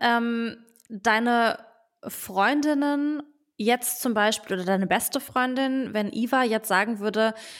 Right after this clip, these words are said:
"Ich bin schwanger". Wir haben das vorhin schon kurz angedeutet. Du hast auch kurz gesagt, was deine erste Reaktion ist, im Sinne von, du bist jetzt eine Teen-Mom, aber,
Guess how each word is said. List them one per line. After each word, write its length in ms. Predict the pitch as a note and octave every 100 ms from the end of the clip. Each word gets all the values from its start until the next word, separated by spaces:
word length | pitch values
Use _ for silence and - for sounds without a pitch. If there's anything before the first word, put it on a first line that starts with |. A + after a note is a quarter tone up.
| - -
"Ich 160 | A#3 -
bin 100 | A#3
schwanger". 380 | - G3 F3 E3+
Wir 60 |
haben 80 | G3+
das 100 | A#3+
vorhin 200 | - C#4
schon 140 | C#4
kurz 200 | B3 B3+ -
angedeutet. 640 | G#3 G#3+ F#3 - - - -
Du 60 | G#3+
hast 120 | A3+
auch 140 | A3
kurz 240 | - C4+ -
gesagt, 260 | A3 A3
was 120 | G#3+
deine 200 | G#3+ G#3
erste 300 | - G#3+ - G3+
Reaktion 440 | G3+ - A#3+ B3+
ist, 180 | B3 C4
im 80 | G#3
Sinne 200 | G#3+ A3
von, 240 | G#3+ G#3
du 60 | G3+
bist 160 | G#3
jetzt 140 | G#3 G#3
eine 80 | G3
Teen-Mom, 600 | B3 C4 C#4 B3+ C#4 D4
aber, 420 | G3+ G#3+ A3